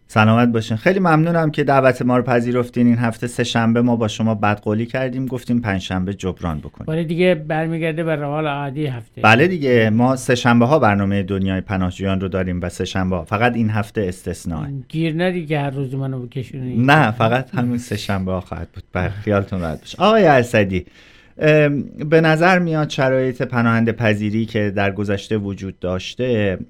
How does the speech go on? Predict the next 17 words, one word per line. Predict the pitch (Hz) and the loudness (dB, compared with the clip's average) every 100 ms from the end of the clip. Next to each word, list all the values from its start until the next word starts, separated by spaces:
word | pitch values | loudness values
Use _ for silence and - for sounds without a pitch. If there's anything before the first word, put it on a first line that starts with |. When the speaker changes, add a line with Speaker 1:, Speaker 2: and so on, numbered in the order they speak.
| - | -4
Speaker 1:
اگر | 151 143 127 | 0 4 4
الان | 120 110 104 123 123 | 4 2 2 2 2
نگیم | 131 123 117 104 | 2 2 2 0
که | 92 | -2
به | 90 | -4
حد | 92 90 92 | -4 -6 -8
صفر | - 95 95 - | -8 -6 -6 -6
رسیده، | 95 - 101 135 | -8 -6 -6 -2
ولی | 139 139 | -2 0
واقعاً | 120 113 113 123 123 | 2 2 4 2 0
بسیار | 113 - 104 104 | -2 -2 -2 -2
سخت | - - 110 107 - | -4 -2 -2 -2 -8
شده | - 107 101 | -4 -2 0
و | 92 | -2
غیر | 85 87 80 | -4 -4 -4
قابل | 76 78 78 | -6 -6 -6
تحمله. | 78 - 80 82 82 85 78 | -8 -10 -8 -4 -2 -4 -6